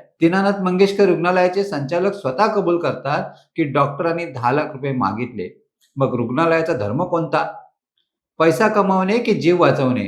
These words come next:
धर्मादाय रुग्णालय म्हणून घेणाऱ्यांनी सरकारकडून सवलती घ्यायच्या,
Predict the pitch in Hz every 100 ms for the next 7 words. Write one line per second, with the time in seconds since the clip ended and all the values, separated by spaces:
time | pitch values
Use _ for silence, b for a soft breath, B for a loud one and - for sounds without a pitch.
0 | - - 107 127 135 165 185 202 175 143
1 | 160 175 175 135 135 156 131 127 139 147
2 | 127 113 92 - - 123 120 156 160 160
3 | 160 160 - 107 117 139 147 117 101 101
4 | 90